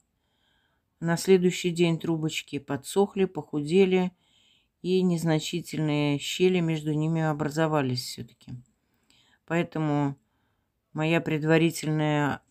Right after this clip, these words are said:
оплётка меня в каком-то смысле спасла. А если вы этот момент не учтёте, накрутите прямо на скотч,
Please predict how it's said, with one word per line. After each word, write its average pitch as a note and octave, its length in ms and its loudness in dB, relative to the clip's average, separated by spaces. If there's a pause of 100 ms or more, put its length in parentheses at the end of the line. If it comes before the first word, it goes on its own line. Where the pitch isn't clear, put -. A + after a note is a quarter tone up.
(640)
оплётка E3+ 540 2
меня E3 520 0 (560)
в - 80 -20
каком-то E3 460 -4
смысле D3+ 480 -4
спасла. C#3+ 680 0 (1600)
А C#3 260 -2
если D#3+ 800 2 (460)
вы E3+ 320 2
этот E3 580 -4
момент E3+ 460 0
не E3 120 0
учтёте, F3+ 720 0 (760)
накрутите E3 680 -4
прямо D#3 460 0
на D3+ 180 0
скотч, - 640 -2